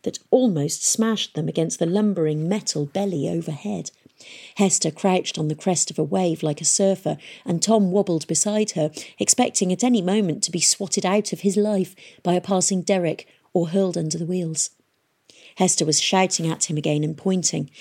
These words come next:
An exhaust duct was rushing past them like a monstrous snake, and by the flare of furnace light from vents on the town's underside, he made out the handrail of a maintenance platform. Hester grabbed at it and swung herself up, and Tom flung himself after her.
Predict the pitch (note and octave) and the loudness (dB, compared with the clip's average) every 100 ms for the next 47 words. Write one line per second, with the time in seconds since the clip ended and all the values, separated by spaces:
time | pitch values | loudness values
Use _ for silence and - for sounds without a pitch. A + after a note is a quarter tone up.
0 | - - G#3 G#3 - B3+ C4 - - F3+ | -20 -2 2 2 2 2 2 0 0 -2
1 | - - - D#3+ E3+ G3 - E3+ D#3+ D#3+ | -2 -8 -6 -2 0 2 0 -4 -2 -2
2 | D3+ D#3 D#3+ D#3 F3 G#3 A#3+ - - - | 0 -2 0 0 2 2 2 0 -4 0
3 | - - - A#3 G3+ - - - - - | 2 2 2 0 0 -2 -10 -16 -8 -4
4 | F#3 G3 F3 - B3+ C4+ G#3 - - C#4+ | 2 2 2 2 2 4 2 0 0 4
5 | A#3+ F3 F3 E3 - - F3+ E3 G#3+ A3 | 4 2 -4 -4 -6 -4 -4 0 0 0
6 | - F3 E3+ - E3+ E3+ A#3 B3 G3 E3 | -2 -2 -2 -2 -2 0 2 2 0 -2
7 | F3 - - - - - G#3+ A3 C4+ - | -2 -4 -8 -18 -20 -4 2 4 2 0
8 | E3+ G3 - B3 B3+ - E3 F3 A3 G#3+ | -4 -6 -2 0 2 0 -2 0 2 4
9 | C4 B3 G#3+ F3+ - - D#3+ - - D#3 | 4 2 2 0 0 -2 -4 -4 -4 -4
10 | D3+ _ _ _ _ - - - - F#3+ | -6 _ _ _ _ -20 -20 -4 0 2
11 | - G#3+ E3+ F3+ F3+ E3+ - A3 A#3 F3 | 2 2 2 2 2 0 -2 -2 -2 0
12 | D#3+ - F#3 E3 E3 D#3 D3+ G3+ A#3 - | 2 2 2 2 0 0 2 2 2 -4
13 | - - G3 A3+ G#3+ E3 - A#3+ G#3 G3 | -6 0 2 4 2 2 4 4 4 2
14 | F#3+ F#3+ F3+ G#3 F#3+ F3+ D#3+ | 2 2 2 0 0 -4 -6